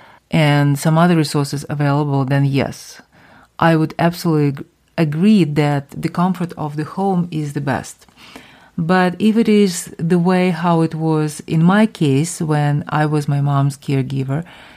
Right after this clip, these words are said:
and I was the only caregiver, and there was no hospice care available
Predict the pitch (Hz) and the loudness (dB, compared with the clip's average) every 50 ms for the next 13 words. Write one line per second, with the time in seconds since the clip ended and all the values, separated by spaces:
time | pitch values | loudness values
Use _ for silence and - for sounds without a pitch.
0 | - - - 147 147 147 139 139 135 139 143 - - 165 202 208 208 185 175 - | -10 -4 0 2 2 2 2 0 0 0 -2 0 2 4 4 4 4 4 2 0
1 | 151 135 135 127 - 131 127 127 139 147 165 185 185 - - - - - - - | 0 0 0 0 0 -2 -2 0 0 0 0 -2 -2 -4 -12 -20 -20 -20 -20 -20
2 | - _ _ _ _ _ _ _ - _ _ _ - 185 185 180 185 190 190 180 | -20 _ _ _ _ _ _ _ -20 _ _ _ 0 2 4 6 6 6 6 6
3 | 180 175 170 175 175 175 175 170 - - 185 180 180 180 - 165 - - - 165 | 4 6 6 6 6 6 6 4 2 2 0 0 0 0 -4 -6 -6 -4 -2 -2
4 | 156 151 - - 147 139 147 147 147 147 139 127 139 135 131 131 131 127 127 135 | 0 0 -2 -2 -2 -2 0 0 2 0 0 0 0 0 0 2 0 0 -2 -4